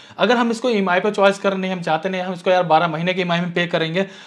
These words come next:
तो उस केस में हम थोड़ा सा कैलकुलेशन करके और समझ लेते हैं। तो यहाँ पर जो हमारी ईएमआई आएगी, अगर हम पैंतीस हज़ार रुपये का लोन लेते हैं बारह महीने के लिए, तो छत्तीस सौ बाईस रुपये यानी तीन हज़ार छः सौ बाईस रुपये की ईएमआई आएगी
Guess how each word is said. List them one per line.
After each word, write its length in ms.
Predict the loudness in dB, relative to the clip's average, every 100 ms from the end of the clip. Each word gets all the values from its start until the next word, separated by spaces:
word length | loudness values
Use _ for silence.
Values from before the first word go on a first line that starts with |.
| -4
तो 60 |
उस 180 | 0 0
केस 180 | 0 0
में 60 | 0
हम 60 | 0
थोड़ा 120 | 0
सा 100 | 2
कैलकुलेशन 440 | 2 2 -2 0
करके 220 | 0 0 0
और 180 | 0
समझ 220 | 0 -4 -4
लेते 220 | -6 -6
हैं। 160 | -6 -8 -14 -2
तो 60 | 2
यहाँ 180 | 4 4
पर 120 | 4
जो 120 | 2
हमारी 280 | 4 4 4
ईएमआई 360 | 2 2 4 6
आएगी, 380 | 6 4 -2 -6 -2
अगर 180 | 0
हम 80 | 0
पैंतीस 220 | 0 -2
हज़ार 160 | 2 2
रुपये 160 | 2 2
का 60 |
लोन 160 | 2 2
लेते 220 | 0 0
हैं 100 | 0
बारह 200 | 2 2
महीने 320 | 2 -2 -4 -4
के 100 | 0
लिए, 180 | 0 -2 -10 -2
तो 80 | -2
छत्तीस 680 | 0 -2 -2 _ -6 -4 2
सौ 120 | 4 2 -2
बाईस 320 | 4 4 4
रुपये 180 | -2 -2
यानी 180 | 0 -2
तीन 180 | 0 2
हज़ार 160 | 2
छः 140 | 2 0
सौ 120 | 2
बाईस 260 | 2 2 2
रुपये 220 | -2 -2
की 100 | -2
ईएमआई 340 | -4 -2 0 2
आएगी 280 | 2 -2